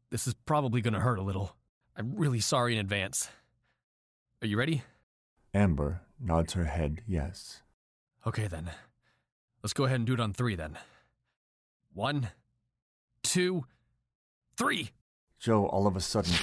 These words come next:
Speaker 2: tears the tape off in one quick motion. Then, without hesitation,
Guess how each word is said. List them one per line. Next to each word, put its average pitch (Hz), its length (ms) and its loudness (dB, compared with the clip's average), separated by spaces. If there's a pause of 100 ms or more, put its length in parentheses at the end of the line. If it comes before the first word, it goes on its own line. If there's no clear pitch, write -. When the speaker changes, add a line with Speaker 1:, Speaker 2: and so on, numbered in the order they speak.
Speaker 2:
tears 123 260 2
the 98 80 -8
tape 95 320 -4
off 82 180 2
in 80 180 0
one 98 200 2
quick - 320 -4
motion. - 460 -2 (280)
Then, 85 460 2 (140)
without 98 320 0
hesitation, 98 840 -4